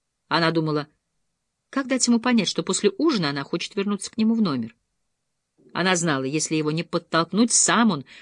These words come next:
ни за что не предложит. Из задумчивости ее вырвал поцелуй в шею.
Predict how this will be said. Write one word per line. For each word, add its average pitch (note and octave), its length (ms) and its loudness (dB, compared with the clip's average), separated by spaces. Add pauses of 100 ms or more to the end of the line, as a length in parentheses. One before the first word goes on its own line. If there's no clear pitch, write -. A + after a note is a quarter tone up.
(160)
ни F3 120 0
за G#3 140 2
что E3+ 220 0
не C3 120 -4
предложит. B2 600 -10 (960)
Из F#3 140 2
задумчивости G#3 760 2
ее G3+ 160 0
вырвал A#3 300 4
поцелуй A3 440 0
в - 60 -10
шею. C3 400 -4